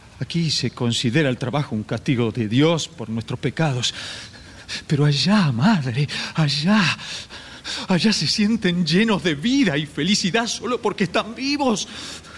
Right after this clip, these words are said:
¿Nunca te diste cuenta, mamá?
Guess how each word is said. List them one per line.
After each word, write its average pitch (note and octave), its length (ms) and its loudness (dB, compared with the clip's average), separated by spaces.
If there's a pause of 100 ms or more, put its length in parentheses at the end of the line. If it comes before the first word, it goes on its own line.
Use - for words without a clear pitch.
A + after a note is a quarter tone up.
(880)
¿Nunca B3 500 0
te C#3+ 180 -2
diste G#3+ 260 0
cuenta, C4 360 0
mamá? B3 300 2